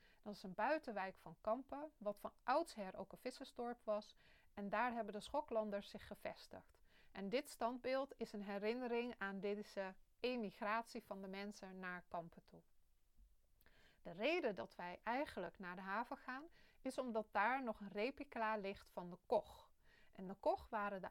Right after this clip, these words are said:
oude handelsschepen die over zee gingen naar de Oostzee die naar, eh, Portugal gingen, maar die ook de IJssel afgingen richting Deventer en misschien verder Duitsland in. En in de oude tijd, ehm, hebben ze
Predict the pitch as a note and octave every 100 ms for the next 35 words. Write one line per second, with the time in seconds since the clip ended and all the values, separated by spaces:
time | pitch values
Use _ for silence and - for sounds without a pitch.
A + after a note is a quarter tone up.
0 | - C4 D4+ C4+ A3+ A3+ A#3 A3+ - -
1 | G#3 G#3+ G#3+ G3 F3+ F#3+ F#3+ G#3 - C4
2 | E4 D4 - A#3 A#3+ - A3 G#3 G3+ G3
3 | G3+ B3+ C4 C#4 - A#3 A#3 A#3+ - -
4 | - - F#3+ F#3 G#3+ G3+ G3+ G#3 - -
5 | F3+ G3 - - - E4+ E4+ - C4+ -
6 | A3+ A3+ A3 G#3 G3+ G3 G#3+ - D4 E4+
7 | - - A#3 A#3 - - G#3+ - G3 G3
8 | G3+ A#3+ - G#3+ F#3+ G#3 A3 A3 A3 G3
9 | F#3+ A3 G3+ F#3+ G#3 - F3+ F#3+ F3+ G3+
10 | G3 - F3+ F3 - E3+ E3 _ - -
11 | - - - - A3+ A3+ A#3 A3+ - -
12 | D#4+ D#4 - A#3+ A#3 G#3 - G#3+ B3 D4
13 | - - _ G#3+ G#3 G#3 G3+ G3 G3 G3+
14 | - - B3 A3 A3+ -